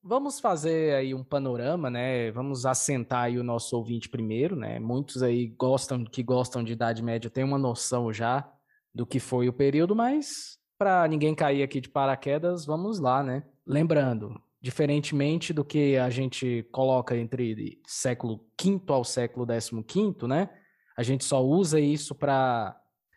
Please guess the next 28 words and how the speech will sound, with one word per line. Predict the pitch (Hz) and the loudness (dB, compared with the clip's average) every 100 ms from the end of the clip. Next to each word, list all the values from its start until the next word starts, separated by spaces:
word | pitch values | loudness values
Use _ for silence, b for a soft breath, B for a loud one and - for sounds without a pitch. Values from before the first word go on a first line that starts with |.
| _ _ _ - | _ _ _ -2
facilitar | 156 147 190 175 156 170 196 147 - _ - | 0 2 2 2 2 4 4 4 -2 _ -14
esse | - - | -14 -6
processo | 135 127 - 135 123 127 | 0 0 2 2 2 -2
de | 117 127 123 113 | -2 -2 -2 0
tempo | 151 190 175 117 | 2 2 2 -4
histórico, | 117 - 151 202 151 101 - _ _ _ _ - | -8 -2 2 4 4 -2 -14 _ _ _ _ -8
né? | 123 135 135 | -4 0 0
Mas, | 127 139 165 185 - | 0 2 2 2 -2
mesmo | 156 165 190 190 | 0 2 4 2
assim, | 180 - 160 190 202 | 0 0 -2 -4 -4
a | |
gente | 147 160 156 180 165 | -2 -2 0 -2 -2
vai | 160 135 135 | 0 2 2
separar | 131 - 135 131 123 | 0 -2 0 2 2
aqui | 120 - 110 98 | 0 -4 -8 -6
Alta | 123 135 147 131 | 0 2 2 0
Idade | 117 120 120 | 0 0 0
Média, | 131 135 160 165 | 2 2 2 0
que | 135 | -2
é | 127 | -2
aquele | - 127 | -2 -4
primeiro | 120 127 123 131 | -2 -2 0 2
momento | 127 120 127 160 156 127 | 0 2 2 2 0 0
lá | 123 143 156 | 2 2 2
dos | 131 120 110 - | 0 -2 -6 -6
cinco | - 156 - | -4 -2 0
primeiros | 147 131 123 | 0 2 0
séculos | - 143 160 196 196 196 - | 0 2 4 2 0 -6 -10